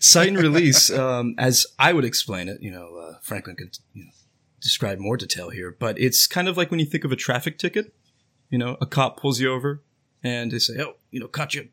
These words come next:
caught you running the red light." And it's like, you know, they print something out, you sign something, and then they, you leave.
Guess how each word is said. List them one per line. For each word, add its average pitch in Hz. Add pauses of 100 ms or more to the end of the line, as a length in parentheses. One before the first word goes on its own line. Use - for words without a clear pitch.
(120)
caught 165
you 160
running 160
the 165
red 165
light." 156
And 117
it's 120
like, 113
you 123
know, 107
they 107
print 123
something 120
out, 117
you 107
sign 127
something, 117
and 110
then 117
they, 110
you 123
leave. 131